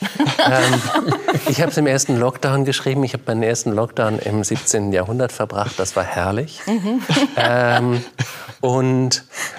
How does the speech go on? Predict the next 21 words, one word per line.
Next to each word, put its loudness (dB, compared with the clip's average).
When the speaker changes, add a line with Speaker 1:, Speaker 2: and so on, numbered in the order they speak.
Speaker 1:
wissen 0
Sie, 0
ich -2
mach 0
so 2
viel 0
Arbeit 0
über 0
die -2
Klimakatastrophe -2
und 0
die -14
Zukunft -2
Speaker 2:
Mhm. -14
Speaker 1:
von -4
Demokratien. -2
Das 0
sind -2
alles 2
so 2
negative, 0